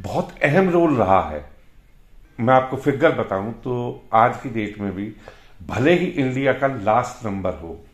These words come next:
नॉनवेज में, मांसाहारी खाने में, हमारा जो नंबर है वो इसलिए है कि अगर हमारे यहाँ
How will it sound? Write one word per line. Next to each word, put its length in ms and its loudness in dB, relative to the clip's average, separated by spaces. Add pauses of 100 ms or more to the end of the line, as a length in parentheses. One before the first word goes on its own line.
(540)
नॉनवेज 600 -4
में, 140 -14 (460)
मांसाहारी 720 -4 (100)
खाने 340 -10
में, 180 -18 (1160)
हमारा 300 0
जो 120 -4
नंबर 340 -2
है 100 -6
वो 240 -8
इसलिए 380 -8
है 140 -8
कि 180 -12
अगर 280 -8
हमारे 380 -6
यहाँ 360 -8